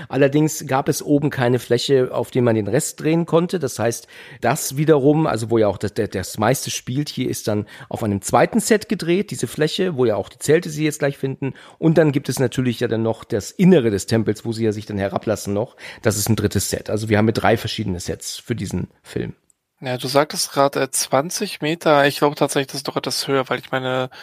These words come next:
Speaker 2: auch gehört zu haben, dass allein der Schacht schon so um die dreißig Meter wohl tief sein soll. Also würde ich auch da tatsächlich davon ausgehen, dass es doch noch ein Stück weit höher ist.
Speaker 1: Ja, ja, gut, das kann natürlich auch sein, ja. Ja, gut, sie kommen ja dann oben an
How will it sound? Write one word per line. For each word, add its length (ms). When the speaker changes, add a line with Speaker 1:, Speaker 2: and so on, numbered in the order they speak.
Speaker 2:
auch 120
gehört 180
zu 100
haben, 140
dass 220
allein 380
der 100
Schacht 440
schon 300
so 120
um 100
die 140
dreißig 520
Meter 260
wohl 180
tief 160
sein 220
soll. 300
Also 440
würde 140
ich 100
auch 100
da 380
tatsächlich 420
davon 280
ausgehen, 240
dass 120
es 120
doch 180
noch 160
ein 80
Stück 260
weit 220
höher 260
ist. 300
Speaker 1:
Ja, 100
ja, 140
gut, 200
das 100
kann 120
natürlich 320
auch 80
sein, 280
ja. 160
Ja, 300
gut, 380
sie 220
kommen 200
ja 60
dann 140
oben 260
an 400